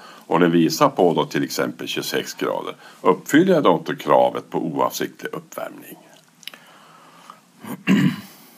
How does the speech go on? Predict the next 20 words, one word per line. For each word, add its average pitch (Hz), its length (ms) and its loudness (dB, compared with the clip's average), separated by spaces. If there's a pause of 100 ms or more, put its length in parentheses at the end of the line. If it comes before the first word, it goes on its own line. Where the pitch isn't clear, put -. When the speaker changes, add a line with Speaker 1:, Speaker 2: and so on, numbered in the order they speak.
(260)
Speaker 2:
Ja, 113 260 2
den 123 180 -2
här 147 220 6
tids- 147 400 0
och 117 60 -6
temperaturangivelsen 120 1120 0
åtta 113 240 -4
tjugofyra, 123 480 -4
den 127 180 -4
är 135 40 -4
ju 123 60 -4
bestämd 117 580 2
med 110 100 -4
utgångspunkt 110 840 -2
i - 20 -10
det 107 100 -6
jag 107 140 -2
nämnde 117 360 -2
om 107 120 -2
forskningsresultaten. 117 1120 -4